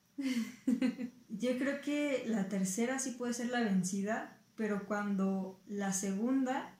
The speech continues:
Speaker 2: la haces mejor que la primera, porque ya pasaste por la primera.
Speaker 1: Ujú.
Speaker 2: Entonces,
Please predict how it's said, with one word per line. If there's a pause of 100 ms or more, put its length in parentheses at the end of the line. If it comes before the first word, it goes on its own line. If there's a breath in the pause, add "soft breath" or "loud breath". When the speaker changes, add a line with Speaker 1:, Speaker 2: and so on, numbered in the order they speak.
Speaker 2:
la
haces
mejor
que
la
primera,
porque
ya
pasaste
por
la
primera.
Speaker 1:
Ujú.
Speaker 2:
Entonces,